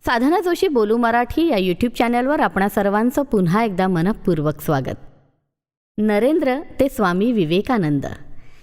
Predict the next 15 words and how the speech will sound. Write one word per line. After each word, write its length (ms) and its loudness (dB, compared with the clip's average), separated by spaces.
या 120 2
समृद्ध 560 0
जीवन 340 0
प्रवासाची 640 0
गोष्टीरूप 680 0
मालिका 560 0
आपण 240 -2
ऐकणार 380 0
आहोत. 240 -4
किशोर 320 0
वयातच 640 0
मुलांना 480 2
मूल्यात्मक 680 0
मार्गदर्शन 640 0
मिळावं 420 0